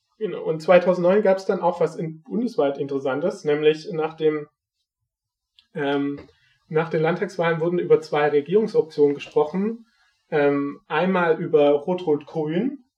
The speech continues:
ähm, und einmal über, äh, Jamaika. Ähm, zwei Optionen, die es ja sozusagen noch gar nicht gab bundesweit. Ähm,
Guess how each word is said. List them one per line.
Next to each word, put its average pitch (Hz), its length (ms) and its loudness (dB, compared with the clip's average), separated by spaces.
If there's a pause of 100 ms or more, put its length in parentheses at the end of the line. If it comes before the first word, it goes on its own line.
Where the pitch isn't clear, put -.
(140)
ähm, 151 640 2
und 151 520 0
einmal 160 720 -2 (680)
über, 147 600 2
äh, 139 360 -2
Jamaika. 151 800 0 (260)
Ähm, 147 280 -2
zwei 156 360 2
Optionen, 175 380 0
die 165 60 -8
es - 100 -8
ja 156 80 4
sozusagen 151 500 -2
noch 147 140 -6
gar 170 200 -2
nicht 170 160 -6
gab 156 260 -4
bundesweit. 143 640 -2 (540)
Ähm, 151 640 -2